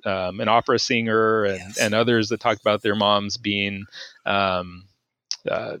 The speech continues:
Speaker 1: you know, part of the church choir, that sort of thing. So it's kind of almost surprising, you know, just that, you know, dads loved music. Dads were the consummate music and rock fans, um, but, but it was the moms that tended to actually have that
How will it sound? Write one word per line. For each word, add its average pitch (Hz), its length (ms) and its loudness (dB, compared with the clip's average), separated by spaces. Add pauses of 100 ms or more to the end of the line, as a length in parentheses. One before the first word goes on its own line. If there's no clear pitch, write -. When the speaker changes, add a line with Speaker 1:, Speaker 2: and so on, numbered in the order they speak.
(100)
Speaker 1:
you 110 80 -2
know, 95 80 -4
part 107 220 2
of 104 80 2
the 101 80 -4
church - 280 0
choir, 117 380 6
that 107 180 2
sort 110 180 -2
of 101 100 -6
thing. 113 260 -2 (240)
So 139 120 2
it's 131 80 4
kind 214 200 2
of 123 240 2 (140)
almost 151 440 2 (140)
surprising, 143 720 0
you 120 80 2
know, 110 100 4
just 107 260 -2
that, 110 220 2
you 127 60 0
know, 113 80 2
dads 113 400 2
loved 107 380 2
music. 95 340 -4
Dads 107 300 2
were 104 240 0 (240)
the 101 100 -6
consummate 110 560 -2
music 104 320 -2 (520)
and 92 120 -6
rock 101 240 2
fans, 98 640 0 (380)
um, 95 280 0
but, 98 120 -4 (320)
but 104 240 0
it 113 80 0
was 104 180 -2
the 101 80 -4
moms 98 460 0
that 98 180 -8
tended 95 400 -4
to 92 340 0
actually 101 380 0
have 95 320 0
that - 540 -2